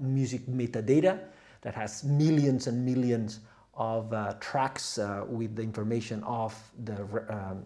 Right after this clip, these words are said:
of the artists, uh, of all the albums, et cetera, that has been crowdsourced, and there is a very big and active community of people maintaining that.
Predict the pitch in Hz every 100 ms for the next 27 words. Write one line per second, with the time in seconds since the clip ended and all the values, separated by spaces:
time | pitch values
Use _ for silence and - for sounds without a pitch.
0 | - 92 101 95 - 120 - 127 113 98
1 | 92 92 95 - 110 104 101 92 95 -
2 | - - 135 117 120 120 - - 175 175
3 | 175 117 107 104 92 107 101 98 95 -
4 | - 143 131 135 - 135 143 110 101 101
5 | 101 90 - 82 - 113 131 120 120 139
6 | 139 131 107 120 - 120 - 110 120 123
7 | 120 117 - - 113 - 139 147 139 113
8 | 131 165 190 180 180 196